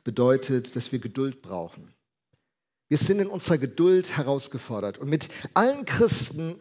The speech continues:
in allen Generationen sind wir mit, in einer Anfechtung verbunden. Dass Gott unsichtbar ist, dass Gott sich nicht in den Griff nehmen lässt, dass du Gott nicht in der Kiste hast und immer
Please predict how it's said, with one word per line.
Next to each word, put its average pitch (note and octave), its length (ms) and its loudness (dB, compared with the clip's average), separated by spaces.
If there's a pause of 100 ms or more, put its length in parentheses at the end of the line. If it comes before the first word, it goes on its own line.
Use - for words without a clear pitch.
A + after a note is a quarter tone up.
(160)
in C#3+ 240 -6
allen G3+ 360 2
Generationen C#3+ 1120 0
sind - 340 -10
wir C3 360 2 (200)
mit, C3+ 140 0
in - 300 -4
einer A3 340 0
Anfechtung E3+ 720 -2
verbunden. C3 720 -6 (460)
Dass - 240 -4
Gott A#3 240 -2
unsichtbar D3 840 -4
ist, F2+ 260 -8
dass D#3 200 -4
Gott A3+ 160 0
sich G3+ 240 0
nicht G3+ 180 -2
in G#3 120 4
den - 80 -6
Griff A3 280 2
nehmen D#3 320 0
lässt, G#2+ 320 -2 (320)
dass E3+ 220 0
du G3 220 2 (180)
Gott G#3+ 280 2
nicht G#3 280 0
in F3+ 100 -2
der F3+ 140 4
Kiste G3+ 480 2
hast F3 260 2
und D#3+ 180 -4
immer G#3+ 340 2